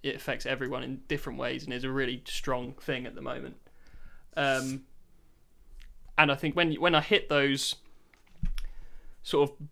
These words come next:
big blocks of anxiety, which is normally for me triggered by change, is what I've noticed. I've, I've been able to pinpoint these things as I've kind of got older.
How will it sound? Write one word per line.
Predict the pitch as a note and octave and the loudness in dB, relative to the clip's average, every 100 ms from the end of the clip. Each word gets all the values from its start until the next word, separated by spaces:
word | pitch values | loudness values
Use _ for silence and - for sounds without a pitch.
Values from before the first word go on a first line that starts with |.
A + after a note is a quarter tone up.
| - | 4
big | F3+ D3+ - - | 8 8 6 4
blocks | D3 - - | 4 4 2
of | C3+ | 2
anxiety, | C3 C3 B2+ - C3 C3+ | 4 4 2 2 -2 -2
which | C#3 C#3+ | -2 -2
is | D#3+ | 0
normally | E3+ C3+ | 2 2
for | C#3+ | 0
me | C3+ C3+ | 0 0
triggered | - C3 B2+ | -2 -4 -2
by | B2+ | -2
change, | - C#3 C#3+ D3+ | 0 0 0 -2
is | D3 | -2
what | B2+ | 0
I've | D3 | 2
noticed. | D3 C#3 - | 0 0 0
I've, | C#3 - | -2 0
I've | D3+ F#3+ | 2 6
been | F#3 | 6
able | D3+ | 6
to | C#3 | 0
pinpoint | E3+ D#3+ C#3+ B2+ A#2 | -2 -2 0 -2 -4
these | C#3 - | -6 -4
things | B2+ C#3+ | -4 -4
as | C3 B2+ | -4 -2
I've | B2 | -2
kind | C#3 C3 | -2 -2
of | C3 | -2
got | C3+ | -2
older. | C3+ C3+ - | 0 0 -2